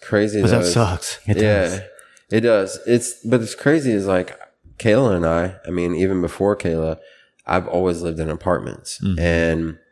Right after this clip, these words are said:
Speaker 1: I've never, I can't think of a time where I ever, maybe I've just gotten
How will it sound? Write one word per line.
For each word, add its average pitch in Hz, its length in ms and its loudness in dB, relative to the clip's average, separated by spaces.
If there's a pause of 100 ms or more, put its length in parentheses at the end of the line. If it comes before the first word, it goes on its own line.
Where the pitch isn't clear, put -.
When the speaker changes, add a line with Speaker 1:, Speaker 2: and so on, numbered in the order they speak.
(640)
Speaker 1:
I've 107 160 -2
never, 107 760 0 (380)
I 101 60 -2
can't 151 300 0
think - 160 -4
of 95 60 -2
a 80 60 -2
time 101 360 0
where 87 220 -2
I 87 140 -4
ever, 95 500 -4 (400)
maybe 120 220 4
I've 135 140 0
just 95 160 -6
gotten 78 200 -4